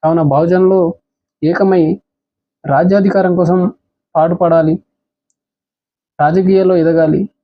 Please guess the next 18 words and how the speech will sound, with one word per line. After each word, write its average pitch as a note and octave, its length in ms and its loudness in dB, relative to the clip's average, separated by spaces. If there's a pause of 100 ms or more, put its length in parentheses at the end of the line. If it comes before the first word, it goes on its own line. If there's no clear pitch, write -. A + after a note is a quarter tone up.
(180)
మంచి D#3 160 0
చదువులో F3+ 420 0
ఎదగాలి. F3 380 2
కానీ E3 240 2 (400)
మనం D3+ 160 0
వృత్తిపరంగా F3 720 -2 (420)
అదే D3 160 0
వృత్తి F#3 280 -2
చేస్తూ - 320 -4
అదే D#3+ 180 2
వృత్తిలో E3+ 320 0
బ్రతుకుతామంటే D#3 680 0 (580)
మనం D3 180 0
ఇంకా D#3 180 0
బానిసత్వంలో D#3 720 0
బ్రతుకున్నట్టే C#3+ 520 -2
అవుతుంది. B2+ 380 -4 (720)
కావున E3+ 220 -2